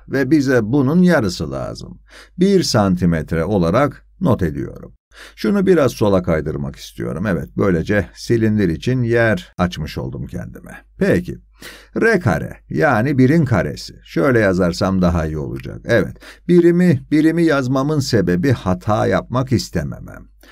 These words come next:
H ise bakıyorum, evet, iki santimetre. Yüzey alanı söz konusu olduğunda bu eğik yüzeyin yüksekliği gerekirken hacmi hesaplamak için buradaki yüksekliği kullanıyoruz.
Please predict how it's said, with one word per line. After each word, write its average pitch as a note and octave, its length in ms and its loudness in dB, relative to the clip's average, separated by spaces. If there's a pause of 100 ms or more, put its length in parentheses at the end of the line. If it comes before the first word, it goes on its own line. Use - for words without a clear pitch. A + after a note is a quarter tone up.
(140)
H E3+ 380 0
ise A#2+ 640 0
bakıyorum, G#2 880 -2 (180)
evet, C3+ 580 0
iki D3+ 460 0
santimetre. A2+ 1300 -2 (100)
Yüzey G#3+ 400 4
alanı E3+ 300 2
söz F3+ 300 2
konusu B2 380 0
olduğunda A2 600 0
bu D3+ 200 -2
eğik C3 440 4
yüzeyin G#2+ 440 4
yüksekliği G#2 640 0
gerekirken A2+ 800 -2
hacmi F2+ 520 0
hesaplamak E2+ 720 0
için E3 380 0 (320)
buradaki D3 500 2
yüksekliği F2 640 -2
kullanıyoruz. D2 880 -10